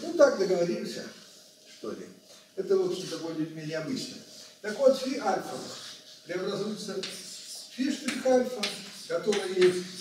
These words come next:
у альфа бета на фи бета. Да? Где у вот это такая матрица. Вот это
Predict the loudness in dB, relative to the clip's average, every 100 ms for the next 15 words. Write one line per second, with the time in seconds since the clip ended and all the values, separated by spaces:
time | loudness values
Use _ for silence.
0 | -10 -10 -12 -14 -12 -4 2 4 4 -2
1 | 0 4 4 0 -6 0 2 0 -4 -4
2 | -4 -4 -12 -14 -16 -18 -18 -12 -12 -2
3 | 2 2 0 -12 -16 -20 _ 0 0 0
4 | -6 -6 -2 2 2 2 -8 -12 -14 -8
5 | -6 -4 -6 -10 -14 -18 -20 -20 -20 -20
6 | -20 -20 -20 -12 -2 0 6 6 6 0
7 | 2 2 2 2 2 2 -2 -4 -10 -12
8 | -14 -16 -18 -18 -18 -16 -16 -18 -18 -16
9 | -10 -4 -2 -2